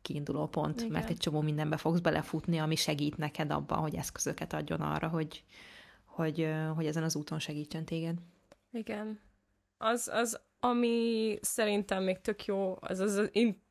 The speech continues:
Speaker 2: intuíció körülbelül kb. Azt hiszem, te is így ebbe mentél bele most,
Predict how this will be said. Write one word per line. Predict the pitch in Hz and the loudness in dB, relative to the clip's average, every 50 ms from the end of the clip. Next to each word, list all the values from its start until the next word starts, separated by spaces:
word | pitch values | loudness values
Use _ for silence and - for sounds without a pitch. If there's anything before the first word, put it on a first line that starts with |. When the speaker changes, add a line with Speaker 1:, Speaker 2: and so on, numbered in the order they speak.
| _ | _
Speaker 2:
intuíció | - 269 302 269 - - 226 226 220 202 202 - - 196 196 196 202 | 4 6 6 6 6 4 2 2 2 2 2 2 4 6 6 6 4
körülbelül | 208 - - 220 196 196 180 180 170 170 175 180 | 2 0 0 2 2 2 2 2 0 0 0 0
kb. | - 196 180 180 | 0 -2 -2 0
Azt | 185 180 185 - | 0 -2 -2 -2
hiszem, | - - - 185 185 | -4 -2 -2 -2 -2
te | 185 - - | -2 -2 -2
is | 190 - - | -2 -2 -2
így | 185 180 180 | -4 -2 -2
ebbe | 180 180 185 185 | -2 -2 -2 -2
mentél | 180 185 190 185 - 190 190 | -2 -2 -4 -4 -4 -4 -2
bele | 196 190 190 190 | 0 0 0 2
most, | 185 202 220 240 - - - - | 2 0 0 -2 -4 -6 -12 -16